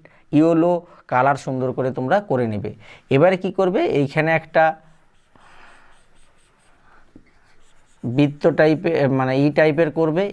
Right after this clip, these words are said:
এ পাশে একটা আর এ পাশে একটা করবে। ঠিক আছে,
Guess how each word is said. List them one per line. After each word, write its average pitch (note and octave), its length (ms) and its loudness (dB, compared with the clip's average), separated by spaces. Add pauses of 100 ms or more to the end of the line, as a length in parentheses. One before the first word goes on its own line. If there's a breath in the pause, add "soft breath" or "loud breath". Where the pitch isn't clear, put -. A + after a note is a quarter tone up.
এ C3 80 -4
পাশে D3 280 0
একটা D#3 340 -4 (680 soft breath)
আর D#3+ 180 2 (120)
এ C3+ 100 -2
পাশে B2+ 300 0
একটা B2 280 -4
করবে। B2 320 -12 (1800 soft breath)
ঠিক D#3+ 120 -4
আছে, D#3 280 -6